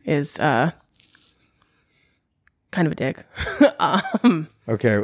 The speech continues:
Speaker 2: what, what's, like, the second most helpful thing? I'm just trying to think of the, the, uh, the, uh, hype-, uh, the, uh, the allergic folk in the crowd. <laughs>
Speaker 1: Everyone likes cats.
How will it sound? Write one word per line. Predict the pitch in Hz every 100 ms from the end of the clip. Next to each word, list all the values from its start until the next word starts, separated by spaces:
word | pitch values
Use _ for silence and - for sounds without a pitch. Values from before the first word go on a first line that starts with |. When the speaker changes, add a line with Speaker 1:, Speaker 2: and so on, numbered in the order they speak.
| - -
Speaker 2:
what, | 117 123 120
what's, | 127 120
like, | 123 -
the | 110
second | - 117 104 110 95 -
most | 104 101 -
helpful | 139 110 110
thing? | - 98 113 92 - 403 403
I'm | -
just | 143 -
trying | 151
to | 139
think | 110 - 135 120
of | 123 107
the, | 117 104 110 110
the, | 117 117
uh, | 110 107
the, | 107 107
uh, | 98
hype-, | 110 110 82
uh, | 110
the, | 98 101 82
uh, | 107 98
the | 104 107 104
allergic | 107 127 113 107
folk | - 98 87
in | 98 90
the |
crowd. | - 90 87 82 - - - - - - - - - -
<laughs> | 76 - - - - _ _ _ -
Speaker 1:
Everyone | 247 311 269 196
likes | 226 262
cats. | - 240 233 - _ -